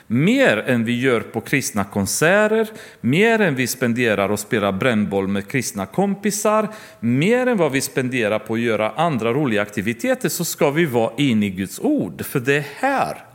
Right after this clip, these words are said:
Gud pratar med oss. Och vissa springer från församling till församling, från sommarläger till sommarläger, från, eh, bönemöten till bönemöten, från Nyhem till Torp och från Torp till Lapplandsveckan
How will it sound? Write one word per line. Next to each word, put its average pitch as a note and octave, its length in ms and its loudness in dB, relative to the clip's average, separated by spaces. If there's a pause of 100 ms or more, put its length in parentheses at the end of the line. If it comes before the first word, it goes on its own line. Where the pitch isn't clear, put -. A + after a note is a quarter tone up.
Gud A2 340 -4
pratar F2+ 320 -6
med F2 140 -6
oss. - 360 -12 (960)
Och C#3 200 0
vissa A#3 260 0
springer G#3+ 680 -2
från C3 480 0 (360)
församling F#3+ 580 2
till F3 140 -4
församling, A#2 720 0
från C3+ 320 -2
sommarläger D3 720 0
till D3 140 -6
sommarläger, D3 760 2
från, C#3 440 0 (460)
eh, B2+ 240 4
bönemöten E3 960 0
till D#3 140 -2
bönemöten, C#3 760 2
från E3 300 0
Nyhem G3 720 2
till C#3+ 440 -2
Torp D#3+ 680 -2
och D3+ 180 -4
från F3+ 240 -2
Torp G#3 560 0
till F3 120 0
Lapplandsveckan C#3+ 920 0